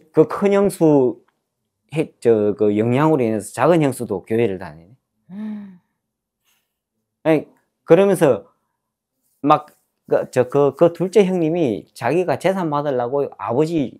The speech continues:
Speaker 1: 계-, 계시는데, 아버지 혼자, 어머니 먼저 돌아가셨거든요.
Speaker 2: 아버님
Speaker 1: 아버지한테
Speaker 2: 몇, 아버님은 그럼 위로 남자 형제가 몇이나 있어요?
Speaker 1: 아버지
Speaker 2: 아니, 본인, 본인.
Speaker 1: 아,
Speaker 2: 응.
Speaker 1: 내 위로는 지금 살아계신 형-, 형님은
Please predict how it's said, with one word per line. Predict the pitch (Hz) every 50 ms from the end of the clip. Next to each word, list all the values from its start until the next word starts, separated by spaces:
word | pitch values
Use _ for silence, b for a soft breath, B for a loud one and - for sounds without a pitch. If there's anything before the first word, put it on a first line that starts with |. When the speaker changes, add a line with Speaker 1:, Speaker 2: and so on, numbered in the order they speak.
| _ _
Speaker 1:
계-, | - - _ _
계시는데, | - 120 135 139 185 170 143 110
아버지 | 101 120 151 165 156
혼자, | 143 - 190 175 160 - -
어머니 | - 151 165 170 170 147
먼저 | 117 90 120 120 117 - -
돌아가셨거든요. | - 143 139 127 117 117 113 - 104 95 95 87 85 _ _ _ _ _ _ _ _ _ _ _ -
Speaker 2:
아버님 | - - - 156 190 202
Speaker 1:
아버지한테 | 208 190 214 208
Speaker 2:
몇, | - -
아버님은 | - 185 214 226 294 294 277 247 226
그럼 | - 214 220 202 180 196
위로 | 233 214 226 202
남자 | 185 175 185 185 214 208
형제가 | 196 185 180 175 175 160 143
몇이나 | 139 143 143 - - 143 135 123
있어요? | _ _ _ _ _ _ _ _ _ _ _ _ _ _ _ _ _ -
Speaker 1:
아버지 | - 107 147 151 170 175 175 180 160 - - _ _ _ _ _ -
Speaker 2:
아니, | 175 196 180
본인, | - - 214 196 190 175
본인. | - 160 156 147 139 123 _ _ _ _ _ -
Speaker 1:
아, | 117 113 113 110 107 101 95 - _ _ _ _ -
Speaker 2:
응. | 240 294 240 143 123 _ _ _ _ -
Speaker 1:
내 | 135 120 131 139 151 165
위로는 | 190 190 180 165 147 139 127 120 110 92 - _ _ _ _ _ _ _ _
지금 | - 147 139 147 139 135 127
살아계신 | 117 - - 214 196 175 143 143 143 135 156 147 123 123
형-, | 120 117 113 113 113 107 - -
형님은 | 123 131 131 127 120 107 107 107 107 107 98 95